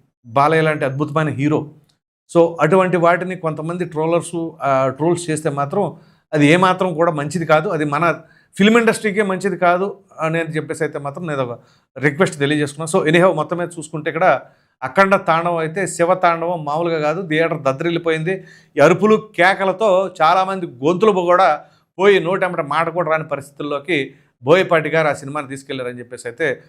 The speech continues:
స్పష్టంగా చెప్పుకోవచ్చు. ఓవరాల్గా ఇక్కడ రేటింగ్ల పరంగా చూసుకుంటే ఫైవ్కి ఫోర్ అనేది చాలా తక్కువగా భావిస్తా ఉన్నారు.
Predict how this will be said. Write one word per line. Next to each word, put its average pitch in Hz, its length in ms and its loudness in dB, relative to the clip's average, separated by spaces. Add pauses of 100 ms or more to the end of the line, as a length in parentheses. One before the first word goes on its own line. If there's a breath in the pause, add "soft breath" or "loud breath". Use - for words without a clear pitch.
(200 soft breath)
స్పష్టంగా 165 440 -2
చెప్పుకోవచ్చు. 160 480 -4
ఓవరాల్గా 180 560 2
ఇక్కడ 165 200 -6
రేటింగ్ల 175 400 -2
పరంగా 160 360 -4
చూసుకుంటే 160 580 -2 (920 soft breath)
ఫైవ్కి 214 400 2
ఫోర్ 214 340 2
అనేది 214 400 -2
చాలా 180 160 2
తక్కువగా 185 440 0
భావిస్తా 175 420 0
ఉన్నారు. 175 360 -4